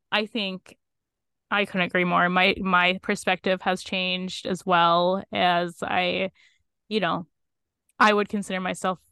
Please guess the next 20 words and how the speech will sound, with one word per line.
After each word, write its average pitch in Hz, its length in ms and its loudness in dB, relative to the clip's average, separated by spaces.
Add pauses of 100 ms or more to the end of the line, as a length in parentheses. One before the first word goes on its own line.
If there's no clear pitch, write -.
(120)
definitely 190 400 -2
pro-life, 185 580 0
but 202 100 2
I 185 100 2
also 180 640 -2
am 202 180 -4
always 185 360 2
willing 180 240 -2
to 170 40 -10
put 185 120 -6
myself 175 460 -4
in 175 340 -6
other - 180 -6
people's 180 300 -2
shoes, 202 560 -2
where 180 340 2
before 185 460 -2
it - 80 -4
was, 180 220 -4
like, 175 320 -6